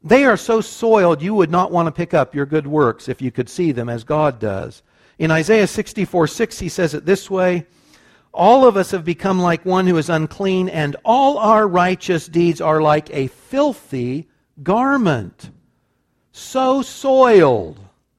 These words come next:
you wouldn't want to be next to it. God says from his vantage point, because he knows our motives, because he knows that in our flesh there's no good thing. We are all about us in the flesh. We are not about God, God's things,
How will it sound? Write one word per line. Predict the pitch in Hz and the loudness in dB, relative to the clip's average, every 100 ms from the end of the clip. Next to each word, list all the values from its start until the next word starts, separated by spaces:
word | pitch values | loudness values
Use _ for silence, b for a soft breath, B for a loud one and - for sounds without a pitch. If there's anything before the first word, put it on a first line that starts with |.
| _ _ _ - | _ _ _ -8
you | 160 220 | -4 2
wouldn't | 220 208 | 4 2
want | 185 190 | 0 0
to | 190 | 0
be | 190 | 0
next | 185 180 - - | 0 -2 -4 -10
to | 139 110 | -6 -6
it. | 87 - _ _ _ _ | -6 -14 _ _ _ _
God | 165 170 175 | 0 0 0
says | 180 147 | -2 -2
from | - 156 131 | -4 -8 -6
his | 156 240 | -4 -6
vantage | 202 226 190 156 - | -2 -2 -2 -4 -6
point, | 143 175 b b b | -6 -6 b b b
because | 160 - 202 | -12 -10 -10
he | 196 | -6
knows | 196 202 | -4 -4
our | 196 196 | -4 -4
motives, | 196 208 226 190 120 107 - - _ _ _ _ _ _ _ _ - | -4 -4 -2 -2 -4 -10 -20 -20 _ _ _ _ _ _ _ _ -6
because | 180 - 202 | -6 -2 -4
he | 202 | -2
knows | 190 196 190 | -2 -2 -2
that | 196 | -2
in | 196 | -2
our | 190 | -2
flesh | 180 208 202 - | -4 -2 -4 -2
there's | 190 160 | -6 -4
no | 185 190 | -4 -4
good | 165 170 147 | -2 -4 -4
thing. | - 196 185 147 117 - | -10 -8 -6 -6 -10 -10
We | 175 240 | -4 0
are | 165 - | 0 -2
all | 170 185 190 | -2 0 2
about | 156 151 143 | 2 0 4
us | 151 104 95 - _ _ _ _ _ | 4 2 -4 -14 _ _ _ _ _
in | 139 131 | -6 -4
the | 131 | -6
flesh. | - 151 123 - - - | -6 -6 -6 -10 -18 -8
We | 139 | -4
are | 131 | -2
not | 147 185 | -2 -2
about | 170 151 - | -2 -4 -6
God, | 117 113 113 - | -6 -6 -8 -8
God's | 117 127 127 | -8 -8 -8
things, | 117 110 113 123 | -14 -12 -12 -16